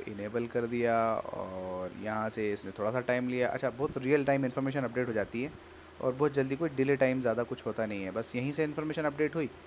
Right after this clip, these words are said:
और यहीं से आप check कर सकते हैं। service बहुत fast है।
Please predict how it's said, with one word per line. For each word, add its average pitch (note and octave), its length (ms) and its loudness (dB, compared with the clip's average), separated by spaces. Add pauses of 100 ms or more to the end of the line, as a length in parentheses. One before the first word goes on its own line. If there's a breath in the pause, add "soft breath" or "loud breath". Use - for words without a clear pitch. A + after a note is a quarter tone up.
(400 loud breath)
और A2+ 140 -2
यहीं B2 160 -2
से C3 60 2
आप B2 140 0
check G2+ 180 0
कर G2 100 -4
सकते - 320 -10
हैं। - 640 -14
service D#3 220 0
बहुत C#3 140 0
fast G#2+ 400 0
है। F2+ 100 -8